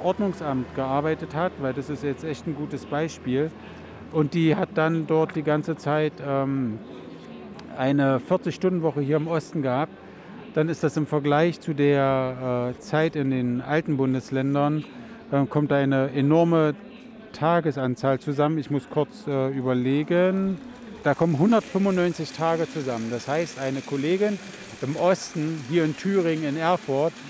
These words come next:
die seit dreißig Jahren im Ordnungsamt arbeitet, in der Verwaltung arbeitet, als Erzieherin arbeitet, bei der Sparkasse arbeitet, die hat schon hundertfünfundneunzig Tage mehr gearbeitet als, äh,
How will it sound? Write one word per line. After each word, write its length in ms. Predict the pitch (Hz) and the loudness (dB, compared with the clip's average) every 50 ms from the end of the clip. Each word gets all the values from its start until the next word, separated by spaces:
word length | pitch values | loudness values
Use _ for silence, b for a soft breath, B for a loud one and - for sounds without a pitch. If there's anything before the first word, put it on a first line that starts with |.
| B B B B B 135 B - | B B B B B -16 B -4
die 80 | 175 156 | 0 2
seit 180 | 160 156 - | 2 2 2
dreißig 400 | 151 139 160 180 175 - 180 - | 2 2 2 2 2 0 0 2
Jahren 220 | 175 170 165 165 165 | 2 4 4 4 4
im 120 | 151 151 | 2 2
Ordnungsamt 580 | 147 165 160 - 175 156 - 160 151 147 143 147 | 2 0 2 2 0 2 2 2 0 2 2 2
arbeitet, 400 | 135 131 127 139 123 143 151 151 | 2 2 2 2 2 0 -2 0
in 80 | 156 | 0
der 100 | 160 156 | 0 2
Verwaltung 580 | - 165 170 156 165 160 170 175 - 175 165 165 | 2 2 2 4 4 4 4 4 2 0 -2 0
arbeitet, 560 | 143 135 135 131 139 135 123 139 131 131 127 - - | 0 0 0 2 0 0 0 -2 -2 -4 -4 -6 -4
als 200 | 143 151 156 147 | -4 -4 -2 -2
Erzieherin 680 | - 175 165 - 202 - 202 196 196 185 175 156 160 151 | 0 -2 -2 -2 -2 -2 0 4 4 4 4 4 2 0
arbeitet, 640 | 147 135 135 135 135 127 131 131 127 - 135 135 131 - - | 0 0 0 0 0 0 -2 -2 -2 -4 -4 -6 -6 -6 -6
bei 100 | 156 156 | -4 -2
der 120 | 165 170 | -2 -2
Sparkasse 600 | - - - 165 165 170 - - 151 139 - 139 | -4 -4 -4 -2 -2 -2 -2 -4 -6 -6 -4 -4
arbeitet, 540 | 123 117 117 120 120 123 123 117 123 117 - - B B B B B B B B - - - | -4 -2 -2 -2 -2 -4 -4 -4 -4 -6 -8 -10 B B B B B B B B -20 -2 2
die 100 | 156 139 | 4 4
hat 180 | 143 160 - | 4 2 2
schon 260 | - 175 160 143 - | 2 2 2 2 2
hundertfünfundneunzig 880 | - 196 208 214 202 - - 185 185 185 175 170 160 160 165 - 170 151 | 2 2 2 2 0 -2 -2 -2 0 0 0 2 0 0 0 -2 -6 -10
Tage 320 | - - 139 147 147 143 147 | -6 -2 -2 0 0 0 0
mehr 340 | 139 139 139 151 156 165 160 | 0 2 2 2 2 0 0
gearbeitet 540 | 160 147 135 127 127 135 143 143 147 135 | 0 -2 0 0 0 0 -2 -2 -4 -6
als, 420 | 127 131 131 127 - - - - - | -4 -6 -6 -6 -8 -12 -18 -12 -8
äh, 80 | 143 | -4